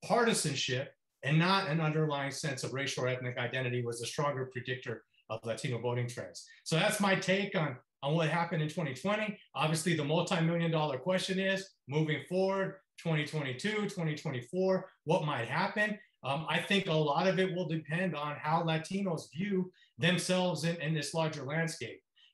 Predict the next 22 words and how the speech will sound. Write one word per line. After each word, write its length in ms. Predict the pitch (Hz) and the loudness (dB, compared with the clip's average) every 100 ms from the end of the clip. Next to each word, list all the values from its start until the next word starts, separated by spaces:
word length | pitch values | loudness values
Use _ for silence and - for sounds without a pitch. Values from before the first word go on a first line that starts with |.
| - | -4
And 240 | 135 135 | -2 0
some 420 | - - 214 233 | 0 2 4 4
data 400 | 208 196 180 170 - _ 139 | 4 4 4 2 -4 _ -2
recently 480 | 180 185 180 160 | 0 0 -2 0
that 140 | 156 139 | 0 -2
I've 160 | 143 | -4
been 140 | 139 147 | -4 -6
collecting 420 | 151 139 139 - | -6 -4 -4 -6
suggests 560 | 135 127 117 135 135 - | -6 -8 -6 -4 -4 -4
that 240 | 127 117 - _ _ 127 | -6 -6 -12 _ _ -4
Latinos 480 | 135 185 202 208 160 170 | -2 2 2 2 2 2
actually 320 | 190 185 185 185 | 0 0 0 0
perceived, 540 | 170 160 160 196 208 160 | -2 -2 -2 -2 -2 -2
again, 420 | - - 139 180 202 147 | -2 0 0 0 -2 -2
that 140 | 135 143 - | -2 -2 -4
they're 360 | - 147 156 - | -4 -2 -2 -4
a 80 | 139 127 | -10 -4
population 440 | 160 151 135 156 156 | -4 -2 -2 -2 -4
who's 160 | 135 123 | -8 -8
been 140 | 139 | -6
discriminated 440 | 131 - 165 127 110 | -4 -2 0 -2 -6
against. 320 | 104 101 - | -10 -14 -14